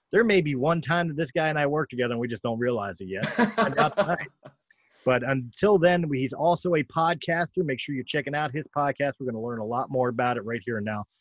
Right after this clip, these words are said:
Speaker 1: Ladies and gentlemen, Mister John Orlando. John, how you doing?
Speaker 2: I am doing well, Chris. First off, thank you very much for having me on the show. I really appreciate it. Um, and I'll, I'll be honest, I'm gonna tell the folks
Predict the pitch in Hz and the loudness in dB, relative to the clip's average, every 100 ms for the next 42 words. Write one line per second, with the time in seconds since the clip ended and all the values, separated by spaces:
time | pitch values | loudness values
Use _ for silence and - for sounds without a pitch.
0 | _ - 180 147 143 131 143 135 107 120 | _ -2 -2 0 -2 0 0 -2 -4 -6
1 | 127 - 95 85 - 101 123 110 117 110 | -6 -8 -10 -10 -12 -8 -6 -4 -4 -4
2 | 120 120 107 90 90 - 180 233 247 262 | -4 -2 -4 -6 -10 -6 0 4 4 6
3 | 302 262 - _ _ _ _ _ - 151 | 6 6 0 _ _ _ _ _ -2 2
4 | 214 196 151 180 180 143 175 190 - 185 | 4 4 2 4 4 6 6 4 2 2
5 | 214 - - _ - 185 185 - 170 156 | 2 0 -8 _ -4 -2 0 2 2 2
6 | - 175 185 170 139 110 151 175 151 151 | -2 -4 -4 -4 -6 0 2 4 2 0
7 | - 135 139 123 127 120 110 - 113 82 | 0 -4 -4 -4 -4 -4 -4 -6 -4 -4
8 | - _ _ - 123 135 127 107 135 120 | -8 _ _ -4 2 4 2 0 -2 0
9 | 143 139 143 139 _ _ _ - 113 110 | 4 6 4 0 _ _ _ -2 2 4
10 | 110 110 110 131 131 117 - - 131 139 | 2 0 -2 -2 -2 -4 -10 0 0 2
11 | - 139 139 151 202 156 135 135 127 - | 0 0 2 4 4 2 -4 -4 -4 2
12 | 147 143 135 - 143 143 - | 4 4 0 2 0 0 -8